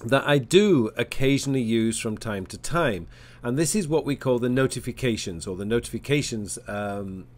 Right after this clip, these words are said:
um, feature, if you like, in Evernote. And basically what it does is it will send you a reminder either in-app, or you could arrange for it to come to you by email,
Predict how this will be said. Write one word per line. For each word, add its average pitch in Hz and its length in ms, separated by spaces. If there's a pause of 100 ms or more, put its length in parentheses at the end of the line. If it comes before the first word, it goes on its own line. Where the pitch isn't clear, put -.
(320)
um, 90 520 (280)
feature, - 400
if 90 140
you 117 80
like, 117 260 (460)
in 110 380 (160)
Evernote. 120 440 (540)
And 135 380 (260)
basically 202 400
what 160 160
it 120 140
does 117 240
is 117 260
it 185 180
will 190 180
send 180 440
you 147 320
a 127 160
reminder 120 960 (140)
either 110 560
in-app, 160 580
or 123 180
you 165 120
could 143 160
arrange 135 340
for - 80
it 123 120
to - 100
come 123 240
to 117 160
you 113 100
by 107 340
email, 104 540